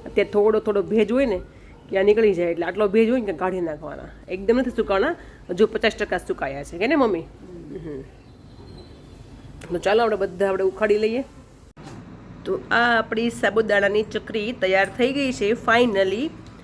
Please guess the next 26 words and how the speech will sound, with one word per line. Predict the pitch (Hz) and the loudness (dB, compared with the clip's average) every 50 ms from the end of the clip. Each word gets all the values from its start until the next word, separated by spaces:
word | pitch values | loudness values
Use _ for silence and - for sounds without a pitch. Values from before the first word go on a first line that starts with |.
| - - | -14 -10
અને | 180 190 196 196 | -6 -4 -2 -4
સુકાઈ | 196 - 240 233 - 262 262 247 | -2 -4 -4 0 4 4 4 6
ગઈ | 240 240 | 4 2
છે | 233 254 233 | 4 4 2
એકદમ | 214 202 202 208 226 214 | 2 2 2 0 0 0
મસ્ત. | 202 202 214 233 226 - - - 208 | 0 0 -2 -2 -2 -4 -6 -2 0
અને | 202 220 240 233 220 208 202 | 2 2 2 0 0 0 0
હવે | 196 202 202 | 2 0 0
એક | 202 196 - - | 0 -2 -2 4
થાળીમાં | 214 202 202 208 208 214 208 | 4 4 4 4 2 0 0
લઈ | 208 | 0
લીધી | 226 277 277 196 220 214 | 0 -2 -2 -2 -2 -2
છે | 208 - 233 269 359 - - - - - - - - - - - | -2 -2 -2 -4 -4 -6 -10 -14 -14 -16 -16 -16 -16 -14 -10 -6
અને | 196 208 220 220 | -2 2 2 2
એના | - - 220 220 233 247 | 4 4 2 2 2 2
થોડા | 240 - - 254 233 247 | 0 2 2 4 4 4
ટુકડા | 247 247 269 262 285 269 269 247 226 | 4 2 0 -2 0 4 4 4 4
છે | 220 - 214 | 4 0 -2
નાના | 202 202 202 208 | 0 0 -2 0
નાના, | 202 202 202 214 294 370 | 0 0 0 0 0 -2
જે | 370 - - - 214 233 220 | -2 -4 -8 -2 2 4 4
આપણે | 214 208 208 208 | 4 4 4 2
અત્યારે | 202 196 202 214 214 214 | 2 2 2 0 0 0
થોડા | 214 226 202 202 | 0 2 0 0
તેલમાં | 202 - 208 214 208 214 220 220 220 | 0 2 -2 -2 0 0 0 0 2
તળીને | 240 254 262 233 208 214 285 440 | 2 2 4 4 4 4 2 2